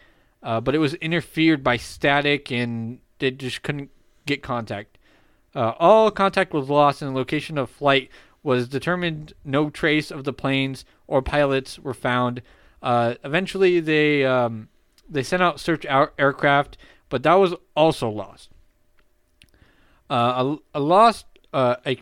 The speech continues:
patrol plane was launched at seven thirty to search for these torpedoes. After takeoff,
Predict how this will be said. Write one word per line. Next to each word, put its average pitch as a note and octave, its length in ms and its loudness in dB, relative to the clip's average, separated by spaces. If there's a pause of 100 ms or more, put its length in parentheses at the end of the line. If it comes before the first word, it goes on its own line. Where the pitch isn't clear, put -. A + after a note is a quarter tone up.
(140)
patrol C4 380 4
plane F3+ 560 -2
was C#3 140 -4
launched D3+ 500 0
at B2+ 360 2 (260)
seven F3+ 360 -2
thirty D#3 320 0
to C#3+ 160 -12
search D3+ 320 -6
for A#2+ 180 -6
these A2+ 480 -4
torpedoes. A2+ 580 -4 (440)
After E3 240 0
takeoff, D#3 520 0